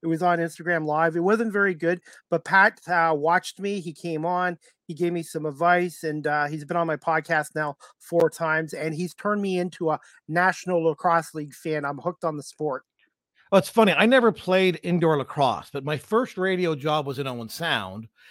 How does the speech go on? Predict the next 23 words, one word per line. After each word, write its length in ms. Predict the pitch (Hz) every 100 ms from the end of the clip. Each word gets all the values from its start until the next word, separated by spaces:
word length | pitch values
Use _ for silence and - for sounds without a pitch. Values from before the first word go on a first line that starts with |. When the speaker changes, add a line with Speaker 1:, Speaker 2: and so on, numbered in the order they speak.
| -
Speaker 2:
and 120 | - 247
they've 100 | 311
got 200 | 302 262
a 160 | 190 -
good, 200 | 262 262
strong 440 | - 226 220 214
junior 400 | 156 180 196 190
B, 420 | 170 131 170 170 165
senior 540 | - - 190 180 165
B 360 | 131 160 156 139
lacrosse 460 | - 147 165 156 143
community. 560 | 147 151 170 135 123 - - - _ -
I 120 | 165
remember 280 | 180 226 220
going 240 | 202 202
to 80 | 160
my 140 | 160
first 480 | 135 - 208 226 -
lacrosse 480 | 175 - 180 175 -
game 280 | 170 165 160
inside 480 | 175 - 165 165
in 220 | 143 123 151
May 540 | 170 180 180 180 170